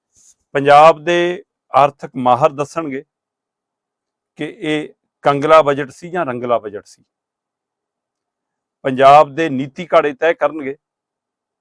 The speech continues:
ਕਿ ਇਹਦੇ ਵਿੱਚੋਂ ਕੋਈ ਪੰਜਾਬ ਦਾ ਭਲਾ ਹੁੰਦਾ ਨਜ਼ਰ ਵੀ ਆਉਂਦਾ ਜਾਂ ਹਰ ਵਾਰ ਦੀ ਤਰ੍ਹਾਂ ਇੱਕ ਰਟਿਆ ਰਟਾਇਆ ਭਾਸ਼ਣ ਸੀ। ਸਰਕਾਰ ਨੇ ਇਸ ਦਾ ਗੁਣਗਾਨ ਗਾਉਣਾ ਸ਼ੁਰੂ ਕਰ ਦਿੱਤਾ ਹੈ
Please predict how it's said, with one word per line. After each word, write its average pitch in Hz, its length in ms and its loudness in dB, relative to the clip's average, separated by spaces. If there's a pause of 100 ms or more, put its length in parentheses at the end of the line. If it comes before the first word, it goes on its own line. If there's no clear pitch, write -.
(240)
ਕਿ 151 80 -8
ਇਹਦੇ 160 160 -4
ਵਿੱਚੋਂ 151 320 -8
ਕੋਈ 156 220 -6
ਪੰਜਾਬ 135 380 -2
ਦਾ 147 120 -2
ਭਲਾ 143 280 -4
ਹੁੰਦਾ 127 280 -4
ਨਜ਼ਰ 127 320 -6
ਵੀ 139 180 -14
ਆਉਂਦਾ 127 280 -6 (840)
ਜਾਂ 139 140 -4
ਹਰ 165 180 2
ਵਾਰ 143 240 2
ਦੀ 135 160 -16
ਤਰ੍ਹਾਂ 139 240 -4
ਇੱਕ - 120 -18
ਰਟਿਆ 127 280 -4
ਰਟਾਇਆ 127 300 -10
ਭਾਸ਼ਣ 127 380 -6
ਸੀ। - 200 -20 (1600)
ਸਰਕਾਰ 160 500 4
ਨੇ 165 160 -4
ਇਸ 147 100 -6
ਦਾ 156 100 -2
ਗੁਣਗਾਨ 131 440 -6
ਗਾਉਣਾ 131 220 -10
ਸ਼ੁਰੂ 151 200 -20
ਕਰ 151 160 -4
ਦਿੱਤਾ 120 280 -14
ਹੈ 92 60 -12